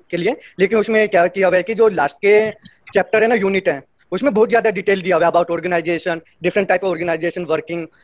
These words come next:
फिर लॉ, उनके बारे में। तो उसमें आप क्या कर सकते हो कि जो important है ना, उसको highlight करके बाकी कट ऑफ कर दो।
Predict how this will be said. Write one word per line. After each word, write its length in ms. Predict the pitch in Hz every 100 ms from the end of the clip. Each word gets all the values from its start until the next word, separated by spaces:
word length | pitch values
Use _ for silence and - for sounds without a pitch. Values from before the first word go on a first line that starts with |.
| _ -
फिर 340 | 185 185 190
लॉ, 320 | 175 175 180 180 _ _ _ _ - _ _ -
उनके 240 | 180 202
बारे 220 | 180 165
में। 120 | 170 165
तो 100 | 180
उसमें 180 | 196
आप 100 | 185
क्या 100 | 190
कर 100 | 175
सकते 260 | 175 175 190
हो 160 | 240 - - -
कि 80 | 190
जो 140 | 214
important 460 | 202 175 170 214 208
है 60 |
ना, 100 | 226
उसको 280 | 151 151 202
highlight 280 | 196 180 180
करके 200 | 180 226
बाकी 280 | 170 160 190
कट 200 | 170 185
ऑफ 100 | -
कर 100 | 151
दो। 240 | 143 123